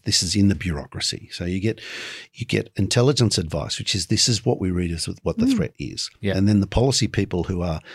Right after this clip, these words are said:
Speaker 1: separate from them actually formulating policy options for government informed by this but not driven by this, the,
Speaker 3: Yes.
Speaker 1: this intelligence threat. So this is why I have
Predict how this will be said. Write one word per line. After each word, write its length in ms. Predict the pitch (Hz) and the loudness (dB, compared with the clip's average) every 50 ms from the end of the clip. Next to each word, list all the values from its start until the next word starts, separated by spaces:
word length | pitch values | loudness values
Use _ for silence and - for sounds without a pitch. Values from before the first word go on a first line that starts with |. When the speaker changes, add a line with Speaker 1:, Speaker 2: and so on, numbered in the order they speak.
| - _ | -12 _
Speaker 1:
separate 520 | - - - - 123 131 131 101 101 - | -2 0 2 2 2 2 0 -2 -6 -4
from 220 | - - 85 78 73 | -4 -2 -2 -2 -2
them 380 | 71 69 62 - 147 165 - - - - - - - - - - | -4 -4 -2 0 -2 -2 -2 -4 -14 -20 -20 -18 -20 -20 -6 -2
actually 360 | 95 98 98 - - 98 85 - - | -2 0 2 2 0 0 -2 -4 -8
formulating 580 | - - - 117 110 104 101 92 90 85 85 80 | -8 -2 2 2 4 4 4 4 2 2 2 0
policy 540 | - - 92 90 85 - - 90 80 78 - - _ - - | 0 0 0 0 0 0 -2 -2 -2 -4 -6 -10 _ -16 -10
options 480 | - 87 85 - - - - 80 80 - | -8 -6 -4 -2 -2 0 0 -2 -4 -4
for 160 | - - 71 | -6 -8 -6
government 640 | - 87 82 80 82 78 71 65 65 - - - - - - - - - - | -4 -4 -4 -2 -4 -4 -4 -4 -4 -4 -4 -4 -6 -10 -16 -20 -20 -6 -2
informed 500 | 90 87 87 - - - 120 135 139 127 | -2 -2 -2 -2 0 2 4 4 4 4
by 140 | - 95 85 | 4 2 0
this 160 | 78 90 - | 0 -2 -2
but 180 | - - 87 92 | -2 -4 -4 -4
not 180 | 87 80 78 | -4 -4 -4
driven 300 | - - 82 73 78 73 | -4 -4 -4 -4 -4 -4
by 160 | 71 - - - | -4 -4 -6 -6
this, 260 | 62 57 - - - | -6 -6 -6 -4 -4
the, 80 | 104 92 | -4 -2
Speaker 3:
Yes. 280 | 92 85 76 67 - | -2 -2 -2 -4 -4
Speaker 1:
this 260 | - 80 80 - - - | -6 -6 -4 -4 -2 -2
intelligence 600 | 82 80 - - 69 67 - - - - - - | -2 -4 -4 -6 -6 -8 -8 -8 -8 -8 -8 -10
threat. 260 | - - - - - - - - - - - | -10 -10 -12 -12 -14 -14 -12 -12 -12 -10 -6
So 220 | - - 104 95 104 | -2 0 0 2 2
this 160 | 120 139 131 | 4 4 4
is 80 | - | 6
why 260 | 147 123 123 113 110 110 - - - - - - - | 6 6 4 4 2 0 -2 -6 -14 -14 -16 -6 0
I 160 | - 101 113 | 2 2 4
have 180 | 110 113 98 - | 4 2 0 -2